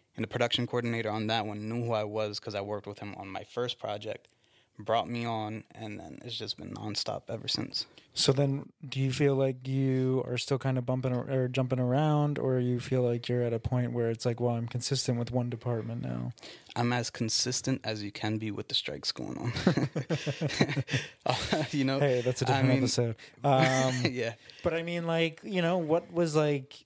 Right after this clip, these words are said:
Speaker 2: the spark of, "Well, okay, well, I'm in now," or,
Speaker 1: Mm-hmm.
Speaker 2: you know, "I'm, I'm, I'm, I'm, I'm building a foundation right now." So what is next for Eric?
Speaker 1: Taking advantage of, like, working on these tier projects.
Speaker 2: Yeah.
Speaker 1: Because now, I, now I'm working on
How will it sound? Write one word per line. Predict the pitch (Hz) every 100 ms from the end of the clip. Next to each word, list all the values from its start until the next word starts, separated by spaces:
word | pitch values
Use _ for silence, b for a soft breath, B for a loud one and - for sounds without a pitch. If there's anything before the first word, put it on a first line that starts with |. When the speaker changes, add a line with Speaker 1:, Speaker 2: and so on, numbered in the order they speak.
| -
Speaker 2:
the | 143
spark | - - 147 135 131
of, | 135 123
"Well, | 127 123 123 117
okay, | 117 127
well, | 117 110
I'm | 113
in | 135 143 139
now," | 120 110 110
or, | 113 - 117
Speaker 1:
Mm-hmm. | 117 123
Speaker 2:
you |
know, | 127 117
"I'm, | 120 117
I'm, | 123 120
I'm, | 120 123 120
I'm, | 123 123 123 123
I'm | 127 131
building | 127 139 135 131
a | 120
foundation | 131 123 123 120 113 117
right | 117 117
now." | 117 113 113
So | - 117 113
what | 127 127 -
is | 135 117
next | 117 113 110 - - -
for | 113 -
Eric? | - 57 - - - _ B B B B B
Speaker 1:
Taking | - 143 170
advantage | 123 113 120 110
of, | 101
like, | 98 101 -
working | 120 113 110 113 117
on | 104 104
these | 104 104 - -
tier | - 107
projects. | - - - - - - 117
Speaker 2:
Yeah. | 113 123
Speaker 1:
Because | 127 135 110
now, | 120 123 113 110
I, | 110
now | 120 123 127
I'm | 123 120
working | 120 120 117
on | 101 107 104 92